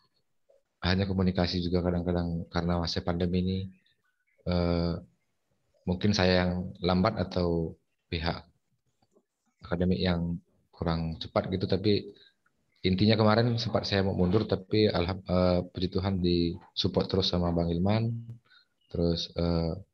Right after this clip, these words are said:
sama dosen pembimbing juga, akhirnya saya paksakan untuk bisa menulis, eh, walaupun kemarin banyak revisi. Jadi, eh, terkait dengan sidang tadi, sebetulnya kemarin juga, eh, terkait skripsi, sebetulnya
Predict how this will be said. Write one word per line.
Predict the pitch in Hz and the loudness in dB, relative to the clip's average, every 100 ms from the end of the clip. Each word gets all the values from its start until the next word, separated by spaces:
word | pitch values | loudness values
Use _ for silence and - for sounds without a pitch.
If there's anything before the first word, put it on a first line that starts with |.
| - | -14
sama | - 85 82 | -6 -2 0
dosen | 82 85 82 | -2 -2 -4
pembimbing | 85 82 80 | -2 -2 -2
juga, | 82 92 104 - - - _ _ - | 0 0 0 -2 -18 -20 _ _ -10
akhirnya | 82 90 90 | -2 0 0
saya | 85 - | 0 -2
paksakan | - 80 - 82 80 | -4 -6 -4 -4 -4
untuk | 82 82 - | -4 -6 -6
bisa | 85 - 80 78 80 - | -6 -2 -2 -2 -6 -8
menulis, | 80 80 80 - - - _ _ - | -6 -4 -6 -8 -14 -18 _ _ -8
eh, | 80 76 | -6 -4
walaupun | 78 78 - 78 | -2 -4 -6 -8
kemarin | 78 76 76 76 76 _ _ _ - | -6 -4 -4 -8 -12 _ _ _ -8
banyak | 76 73 | -4 -4
revisi. | 80 - 76 - 76 - - - _ - | -6 -6 -10 -8 -10 -12 -20 -20 _ -8
Jadi, | 90 107 | 2 4
eh, | 101 98 | 6 4
terkait | 104 - 92 90 | 2 0 0 2
dengan | 92 92 | 0 0
sidang | 87 95 87 87 | 0 0 0 0
tadi, | 87 82 85 117 - - - - - _ _ _ _ _ - 117 - _ - | -2 0 -2 -4 -8 0 2 2 -6 _ _ _ _ _ -20 -20 -20 _ -14
sebetulnya | - 92 101 104 | -2 2 4 4
kemarin | 107 107 117 | 4 4 4
juga, | 104 107 104 - | 4 4 4 2
eh, | - 92 95 95 92 - _ _ _ _ | -2 0 2 0 -2 -10 _ _ _ _
terkait | - - 90 - | -10 -2 -2 -2
skripsi, | - 90 - 110 107 - | -4 -4 0 0 0 -4
sebetulnya | 92 92 98 104 101 | -6 -2 2 2 2